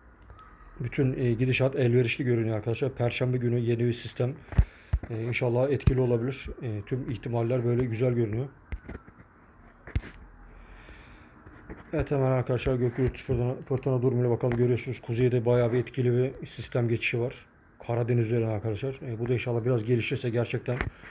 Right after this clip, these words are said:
Marmara, Karadeniz, İç Anadolu böyle kuzey bölgelerimiz çok iyi orajlı yağışlar, şimşekli gök gürültülü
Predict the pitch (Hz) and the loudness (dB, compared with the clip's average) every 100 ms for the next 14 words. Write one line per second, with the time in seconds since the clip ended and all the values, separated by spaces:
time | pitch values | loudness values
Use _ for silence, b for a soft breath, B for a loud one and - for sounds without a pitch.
0 | B B B B 120 123 120 117 110 120 | B B B B 0 2 2 0 0 0
1 | 120 123 123 120 117 117 117 - 117 120 | 0 0 0 0 0 0 -2 0 2 4
2 | 120 113 117 131 - - 123 127 123 120 | 4 2 0 -2 -8 -6 -4 -2 0 2
3 | 117 110 120 117 107 127 135 - - 113 | 2 2 2 2 2 -4 -6 -8 -8 -2
4 | 127 120 127 120 120 123 117 127 | -2 -2 0 0 2 0 2 -2